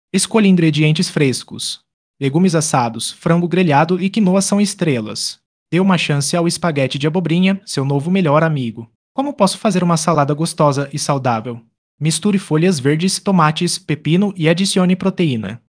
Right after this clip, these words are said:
Grão de bico ou atum são ótimas opções. Não esqueça o molho. Um pouco de azeite e limão e pronto. Para quem não gosta de cozinhar,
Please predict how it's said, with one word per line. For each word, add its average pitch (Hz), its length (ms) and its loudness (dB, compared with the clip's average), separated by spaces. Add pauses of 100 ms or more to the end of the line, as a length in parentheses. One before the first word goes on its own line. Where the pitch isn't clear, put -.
(140)
Grão 175 160 4
de 160 100 2
bico 156 320 -2
ou 151 120 0
atum 165 200 0
são 175 260 2
ótimas 147 340 0
opções. 127 680 -4 (340)
Não 180 140 4
esqueça 180 380 2
o - 20 4
molho. 123 480 0 (300)
Um 185 100 4
pouco 214 280 4
de 151 80 4
azeite 151 420 4
e 175 40 2
limão 170 380 4
e 185 80 2
pronto. - 540 -2 (320)
Para 202 160 -2
quem 202 160 -2
não 196 160 -2
gosta 139 260 -2
de 143 120 -6
cozinhar, 139 540 -4